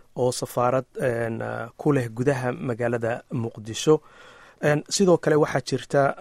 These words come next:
eh, in diyaaradda, een, ah, shirkadda diyaaradaha ee Turkish Airline iyaduna ay duulimaadyo ku tagto magaalada Muqdisho.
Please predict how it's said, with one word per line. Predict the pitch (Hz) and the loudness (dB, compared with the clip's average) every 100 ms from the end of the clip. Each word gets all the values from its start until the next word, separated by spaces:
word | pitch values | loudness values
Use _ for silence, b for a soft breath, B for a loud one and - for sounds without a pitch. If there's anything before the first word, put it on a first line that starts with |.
| 190 | -6
eh, | 131 139 139 | -6 -2 0
in | 143 | 0
diyaaradda, | 131 123 123 131 135 127 120 - _ _ - | 0 2 4 4 2 0 0 -6 _ _ -8
een, | 131 113 110 | -4 -4 -4
ah, | 110 110 - 147 127 120 | -6 -8 -8 -4 -2 -2
shirkadda | - 127 139 131 | -4 -2 -2 0
diyaaradaha | 117 117 120 131 123 | 0 2 2 2 -2
ee | |
Turkish | - - - - | -2 -4 -4 -2
Airline | 135 127 117 113 | 0 0 0 -2
iyaduna | 123 131 117 113 B B B B | 0 0 0 -2 B B B B
ay | 131 120 | -4 -4
duulimaadyo | 117 131 127 120 120 135 | 0 2 4 2 0 -2
ku | - | -4
tagto | - 123 - 123 | -10 -10 -4 -2
magaalada | 113 113 117 110 | 0 0 0 0
Muqdisho. | 104 107 - 113 | -6 -6 -6 -6